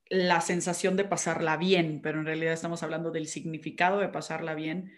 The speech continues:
versus la sensación tangible de lo que ocurre,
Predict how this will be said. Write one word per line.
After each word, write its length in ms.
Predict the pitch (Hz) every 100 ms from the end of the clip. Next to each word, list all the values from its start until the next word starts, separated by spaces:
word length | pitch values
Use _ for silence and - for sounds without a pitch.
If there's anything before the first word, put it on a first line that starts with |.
| _ _
versus 460 | 156 180 180 196 175
la 120 | 165
sensación 720 | 165 160 156 - 165 170 -
tangible 600 | 170 170 170 180 180 190
de 120 | 170
lo 160 | 151 -
que 80 |
ocurre, 640 | 151 - 185 - - -